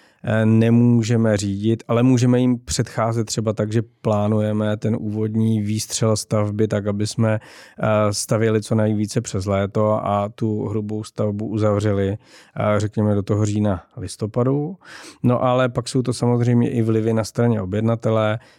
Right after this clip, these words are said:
jako zpožděné platby nebo prováhání možnosti vybrat materiál. Ehm, David popisoval, že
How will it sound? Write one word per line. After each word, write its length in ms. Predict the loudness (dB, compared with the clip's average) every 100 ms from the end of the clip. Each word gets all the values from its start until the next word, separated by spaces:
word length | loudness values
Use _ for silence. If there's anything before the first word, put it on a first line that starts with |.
| _
jako 200 | -6 -6
zpožděné 500 | -4 -2 2 2 2
platby 440 | 0 -2 0 2
nebo 400 | 4 4 2 0
prováhání 1200 | 0 0 2 2 2 2 0 0 0 0 2 2 2
možnosti 680 | 2 0 0 -2 -4 -2
vybrat 440 | -2 0 0 -2 -2
materiál. 760 | -6 -2 0 2 2 0 -2 -8 -20 -20 -6
Ehm, 560 | 0 2 2 0 -2 -2
David 240 | -2 -4
popisoval, 800 | -8 -8 -8 -4 0 2 2 0
že 280 | 0 0